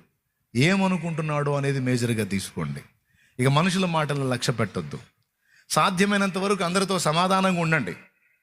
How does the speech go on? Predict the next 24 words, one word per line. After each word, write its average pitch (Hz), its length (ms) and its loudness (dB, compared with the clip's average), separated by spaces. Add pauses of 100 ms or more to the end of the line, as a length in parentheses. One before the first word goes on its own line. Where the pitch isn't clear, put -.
(300)
సాధ్యమైనంత 185 600 2
వరకు 196 160 2
అందరికీ 180 300 2
మంచి 180 320 2
చేయండి, 185 360 2
అందరి 170 240 2
ఎదుట 175 200 0
మంచి 180 300 2
సాక్ష్యాన్ని 208 500 2
కలిగి 202 280 4
ఉండండి, 190 320 0
అంతవరకు 190 460 0
ఓకే. 185 240 0 (1500)
కానీ 208 220 4
నీ 208 120 2
పరిస్థితులను 233 640 0
బట్టి 214 220 2
తలా 196 260 2
ఒక 226 200 2
మాట 208 240 2
మాట్లాడినప్పుడు 180 800 0 (2750)
ఆ 127 80 4
మాటల్ని 156 380 2
నువ్వు 151 320 -2